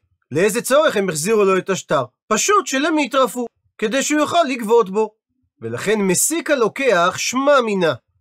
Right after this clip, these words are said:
מזה שרבנן החזירו את השטר למלווה, שכנראה קמו רבנן במילתא, בדקו חכמים את מהימנות השטר,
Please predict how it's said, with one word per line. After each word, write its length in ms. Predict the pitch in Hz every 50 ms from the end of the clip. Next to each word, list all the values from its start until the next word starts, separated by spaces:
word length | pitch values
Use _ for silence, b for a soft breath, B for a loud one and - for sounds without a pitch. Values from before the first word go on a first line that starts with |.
| -
מזה 200 | 127 143 175 233
שרבנן 560 | 226 247 220 214 202 180 196 214 240 247 226
החזירו 420 | 196 143 135 156 208 247 233 214 196
את 100 | 165 -
השטר 320 | 165 151 - - 226 208
למלווה, 420 | 190 180 180 208 233 254 254 359 370 359 339 B B B B
שכנראה 580 | - 233 - - 269 269 277 269 220 185 160 170 -
קמו 360 | - - 277 294 359 277 220
רבנן 480 | 190 214 202 185 226 240 247 247 254 247
במילתא, 580 | 208 269 247 214 190 175 151 131 - 160 147 160 185 _ _ _ _ _ _ -
בדקו 360 | 143 160 240 262 - - 381 302
חכמים 500 | - 262 - 220 226 240 277 269 233 220
את 100 | 202 180
מהימנות 500 | 214 214 214 208 214 214 247 269 - -
השטר, 380 | 208 - - - 170 156 147